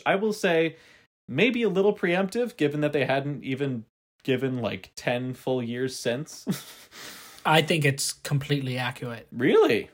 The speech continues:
Speaker 2: Like, name another video game that influenced so much of modern, like, that blazed the trail as much as this one did.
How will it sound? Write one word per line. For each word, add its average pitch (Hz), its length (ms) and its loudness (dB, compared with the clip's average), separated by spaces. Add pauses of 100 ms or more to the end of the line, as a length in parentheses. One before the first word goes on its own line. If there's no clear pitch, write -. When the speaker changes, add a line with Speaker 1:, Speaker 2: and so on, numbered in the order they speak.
(140)
Speaker 2:
Like, 139 280 4
name 160 540 4
another 160 360 6
video 139 340 4
game 127 400 -2
that 123 360 -6 (920)
influenced 139 760 2
so 139 240 4
much 127 360 2
of 127 120 -6
modern, 120 600 -2
like, 127 280 0
that 127 240 -2 (180)
blazed 135 520 4
the 143 60 -4
trail 123 460 0
as 113 140 -6
much 123 220 -4
as 113 140 -6
this - 200 -4
one 110 160 -12
did. 110 280 -16